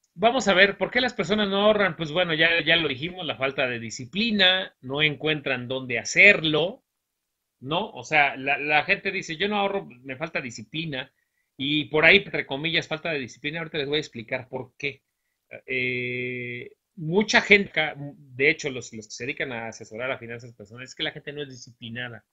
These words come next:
le falta disciplina, por eso no ahorra, no tiene cultura financiera. A México le falta cultura financiera, somos un país que no ahorra, que somos pobres, muchas, eh, cosas, ¿no? No encuentran dónde hacerlo en realidad, no encuentran dónde ahorrar, dónde guardar mi dinero.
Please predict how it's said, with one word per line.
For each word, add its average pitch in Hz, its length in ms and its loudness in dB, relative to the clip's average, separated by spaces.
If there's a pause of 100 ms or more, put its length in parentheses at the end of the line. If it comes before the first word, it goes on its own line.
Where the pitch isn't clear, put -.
(280)
le 135 140 2
falta 185 320 6
disciplina, 127 640 -8
por 131 140 -4
eso 147 160 -8
no 147 180 -2
ahorra, 139 520 0
no 156 200 -6
tiene 160 240 -4
cultura 135 380 -6
financiera. 123 720 -6 (280)
A 127 80 -4
México 151 380 -2
le 120 120 -4
falta 131 280 -6
cultura 123 340 -8
financiera, 120 460 -6
somos 123 260 -14
un 123 140 -16
país 113 300 -14
que 110 120 -12
no 120 140 -10
ahorra, 127 380 -6
que 107 120 -20
somos 120 380 -20
pobres, 131 500 -10 (540)
muchas, 214 580 2
eh, 147 300 2
cosas, 147 420 -4
¿no? 170 200 -2
No 170 160 2
encuentran 208 560 2
dónde 175 220 -2
hacerlo 170 320 0
en 123 60 -4
realidad, 131 300 -2
no 175 80 -10
encuentran 165 320 -8
dónde 165 240 -6
ahorrar, 127 460 -8 (100)
dónde 175 300 -2
guardar 147 380 -2
mi 156 100 -6
dinero. 127 460 -6